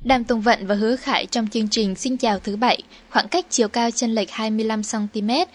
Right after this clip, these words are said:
hệt như chuyện ngôn tình giữa một người một mét tám mươi bảy, Hứa Khải, và một mét sáu mươi hai, Đàm Tùng Vận, từng được dân tình bàn tán sôi nổi trên mạng.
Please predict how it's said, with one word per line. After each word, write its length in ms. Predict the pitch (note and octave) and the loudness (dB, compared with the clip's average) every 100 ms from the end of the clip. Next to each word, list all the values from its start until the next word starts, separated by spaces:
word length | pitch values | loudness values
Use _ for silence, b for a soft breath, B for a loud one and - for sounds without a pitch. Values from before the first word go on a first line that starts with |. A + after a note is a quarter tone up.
| B | B
hệt 240 | - B3 A3+ | 2 2 4
như 240 | A3+ A#3 A3 | 2 2 2
chuyện 220 | G#3+ G#3 | 0 0
ngôn 140 | A3 | -2
tình 280 | G#3+ A3 F#3+ | 2 2 4
giữa 100 | F#3+ | 2
một 220 | F#3+ F#3+ | 0 0
người 200 | G3 F#3+ | 2 2
một 220 | F3+ F#3 | 2 -2
mét 220 | A#3 D#4+ - | -2 -4 -4
tám 160 | G3 | -2
mươi 120 | A3+ | 0
bảy, 240 | A3+ G#3 - - | 2 0 0 -6
Hứa 160 | G#3 G#3+ | -4 -2
Khải, 300 | - A3 - B B | 0 -2 -2 B B
và 100 | A#3 | 2
một 200 | G#3+ G3 | 2 2
mét 200 | A3 D4+ | -2 -2
sáu 220 | - G3 | -4 -4
mươi 140 | G#3 A3 | -2 -2
hai, 280 | A3+ A3+ | -2 -2
Đàm 240 | A3 G#3+ F3+ | 0 -2 -2
Tùng 240 | - F#3+ | -6 0
Vận, 200 | G3+ G3+ - B B B - | 2 2 0 B B B 0
từng 180 | C4 A#3+ | 2 4
được 180 | A#3 A3 | 4 2
dân 160 | C#4+ | -2
tình 280 | C4 G#3+ G3+ | 0 -2 0
bàn 160 | G3 F#3 | -2 -2
tán 240 | G3 F#3+ | -4 -4
sôi 180 | G3+ A#3+ | -2 0
nổi 200 | A3 - | 0 0
trên 180 | - G#3+ | -2 -2
mạng. 260 | A3 G#3 | 0 0